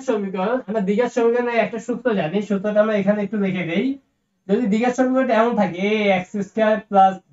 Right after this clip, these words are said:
বি এক্স প্লাস সি ইকুয়াল জিরো, যদি এমন দ্বিঘাত সমীকরণ থাকে, তাহলে তার মূল এক্স আমরা নির্ণয় করতে পারতাম একটা সূত্র দিয়ে, minus বি plus minus root over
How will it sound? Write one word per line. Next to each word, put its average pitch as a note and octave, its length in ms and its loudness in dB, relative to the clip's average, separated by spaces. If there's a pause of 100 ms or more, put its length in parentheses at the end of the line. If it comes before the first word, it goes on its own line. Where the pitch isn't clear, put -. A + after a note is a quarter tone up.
(100)
বি G3+ 140 -4 (440)
এক্স - 180 -4 (240)
প্লাস F#3 220 0 (540)
সি C#4 120 0 (200)
ইকুয়াল A#3 280 0 (200)
জিরো, F3+ 240 2 (1000)
যদি G3 140 4 (100)
এমন C4 180 2
দ্বিঘাত A#3+ 280 -2
সমীকরণ B3+ 380 0 (100)
থাকে, G#3+ 200 0 (120)
তাহলে G#3 280 4 (140)
তার G#3 180 4 (140)
মূল G#3+ 180 -2 (400)
এক্স G3+ 160 -4 (100)
আমরা G3 240 -2
নির্ণয় G#3 320 -2
করতে G#3+ 240 -6
পারতাম F#3+ 280 0 (120)
একটা F#3+ 220 -4
সূত্র G#3 180 -6 (120)
দিয়ে, E3+ 160 -2 (160)
minus F3+ 300 0 (140)
বি F3+ 160 0 (840)
plus F#3+ 220 2 (100)
minus F#3+ 380 2 (460)
root E3 140 -8 (100)
over G3 280 4